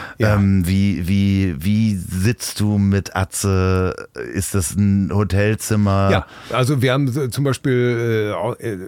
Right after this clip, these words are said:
Speaker 1: im Hotelzimmer, äh, irgendwo gesessen oder,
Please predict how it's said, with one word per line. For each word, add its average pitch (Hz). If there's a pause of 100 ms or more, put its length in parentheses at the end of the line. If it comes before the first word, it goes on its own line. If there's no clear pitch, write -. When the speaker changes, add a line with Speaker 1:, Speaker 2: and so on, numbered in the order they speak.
(120)
Speaker 1:
im 113
Hotelzimmer, 131 (420)
äh, 107
irgendwo 113
gesessen 113
oder, 107